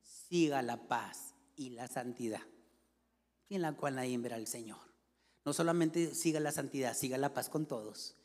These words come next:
Llévese bien con todos. Póngase de pie, hermanos. Póngase de pie. Y quiero llevarles al pensamiento original.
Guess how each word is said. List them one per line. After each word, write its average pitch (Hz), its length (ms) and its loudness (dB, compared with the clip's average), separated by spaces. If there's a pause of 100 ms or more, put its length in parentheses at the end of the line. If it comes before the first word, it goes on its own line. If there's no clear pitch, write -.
(360)
Llévese 113 480 -2
bien 101 180 -8
con 101 220 -16
todos. - 640 -14 (640)
Póngase 269 320 2
de 180 120 6
pie, 156 200 8
hermanos. 123 580 2 (600)
Póngase 233 320 6
de 190 120 8
pie. 143 540 2 (1400)
Y 170 100 -4
quiero 240 200 10
llevarles 220 540 10
al 170 140 6
pensamiento 185 800 6
original. 165 880 6